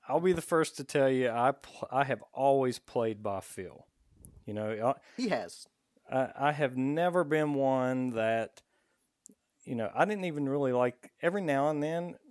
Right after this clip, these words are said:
Speaker 1: back in the day, I had a pro that was great. I wish he was still available at my disposal in Pittsburgh, but this pro was so great. I could go and swing three times in front of him, and he would tell me exactly what I needed to adjust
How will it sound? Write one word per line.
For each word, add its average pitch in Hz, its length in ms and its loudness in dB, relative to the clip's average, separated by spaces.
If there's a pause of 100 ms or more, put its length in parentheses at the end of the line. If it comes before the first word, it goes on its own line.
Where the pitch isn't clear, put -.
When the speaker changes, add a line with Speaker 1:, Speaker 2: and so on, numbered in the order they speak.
Speaker 1:
back 147 300 0
in 143 80 -2
the 127 60 -2
day, 120 240 0
I 127 100 2
had 135 180 0
a 104 40 -2
pro 120 360 0
that 107 120 -8
was 104 140 -10
great. 113 540 -2
I 110 80 -2
wish 123 320 -2
he 127 80 -4
was 117 160 -8
still 117 420 -4
available 110 560 -2
at 104 100 -4
my 110 380 0
disposal 110 640 -2
in 104 100 -8
Pittsburgh, 113 580 -4
but 107 220 -4 (560)
this 165 140 0
pro 143 280 4
was 117 180 -2
so 127 280 4
great. 113 420 0
I 135 140 2
could 160 220 -4
go 135 260 2
and 117 220 -2
swing 127 460 -2
three 143 260 -6
times 120 380 -2
in 107 100 -8
front 110 240 -6
of 107 80 -8
him, 113 260 -6
and 107 100 -8
he 123 140 -6
would 113 180 -10
tell 123 220 -2
me 110 140 -4
exactly 113 500 -4
what 117 180 0
I 117 80 0
needed 110 340 -6
to 113 140 -6
adjust 104 680 -6